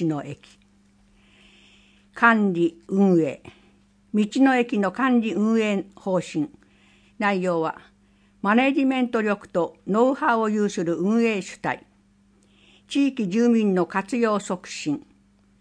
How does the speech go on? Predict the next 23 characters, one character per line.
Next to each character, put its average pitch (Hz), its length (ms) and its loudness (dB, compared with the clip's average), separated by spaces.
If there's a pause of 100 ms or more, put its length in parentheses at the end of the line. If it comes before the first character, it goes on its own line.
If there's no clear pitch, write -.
(240)
地 277 160 0
域 233 220 -4
住 226 200 2
民 202 280 2
の 180 160 0
運 226 280 2
営 226 180 2
参 190 300 -2
画。 151 140 -10 (640)
収 277 300 0
益 262 260 0
の 175 140 2
確 180 320 -12
保。 - 300 -10 (340)
商 240 340 4
品 208 360 -2
供 240 240 0
給 240 240 -2
体 220 240 -2
制 202 240 -2
の 208 160 -2
構 185 280 -2
築。 - 460 -12